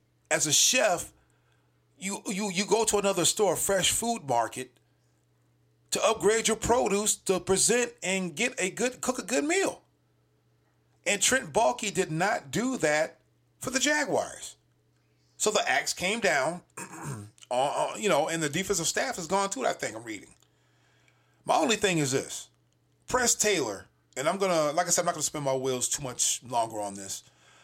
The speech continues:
The press would have been totally different if the Jacksonville Jaguars, Jaguars won this game. The key point of the game was the Jaguars could have went up by fourteen points,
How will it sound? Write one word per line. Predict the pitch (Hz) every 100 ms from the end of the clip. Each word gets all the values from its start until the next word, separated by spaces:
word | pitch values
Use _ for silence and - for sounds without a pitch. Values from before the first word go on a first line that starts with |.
| _ _ _ _ _ _ _ -
The | 160
press | - - -
would |
have | 180
been | 175
totally | - 185 165
different | 147 151 - 127 -
if | -
the | 107
Jacksonville | 123 139 147 135 127
Jaguars, | 131 127 113 110 -
Jaguars | 117 143 135 107 104 101
won | 101
this | 101 95
game. | 98 78 _ _ _ _ _ _ _ _ - - -
The |
key | 127 233 247
point | 226 202
of |
the | 160
game | 147 156 131
was | 113 107
the | 120
Jaguars | 190 269 233 202 -
could | 165
have | 143
went | 156
up | 135
by | 107
fourteen | 139 120 120
points, | 113 190 170 -